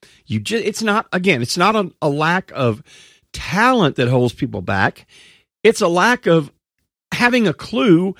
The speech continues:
what to do with that talent, how to monetize it, how to craft it into a show that people will pay you again and again and again to perform. So this is Rockin' Rick,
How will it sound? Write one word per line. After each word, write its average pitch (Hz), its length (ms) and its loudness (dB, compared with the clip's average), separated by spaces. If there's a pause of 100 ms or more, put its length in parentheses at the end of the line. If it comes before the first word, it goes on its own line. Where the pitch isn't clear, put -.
(160)
what 202 160 2
to 220 60 -8
do 269 200 2
with 214 120 2
that 123 220 -2
talent, 98 360 -4 (400)
how 202 160 2
to 202 80 2
monetize 190 680 0
it, - 160 -10 (400)
how 214 180 2
to 180 220 -2
craft 202 680 -6
it 170 120 0
into 175 440 -2
a 143 80 -2
show 170 560 -4 (300)
that 139 320 -2
people 190 420 -2
will 151 220 2
pay 180 260 0
you 160 460 -2 (420)
again 143 560 0
and 151 140 -2
again 113 480 -2
and 120 140 -4
again 120 520 -6 (800)
to 143 420 2 (120)
perform. 196 580 -4 (520)
So 202 440 2 (300)
this - 200 -2
is 180 180 2 (180)
Rockin' 196 500 0
Rick, 175 360 2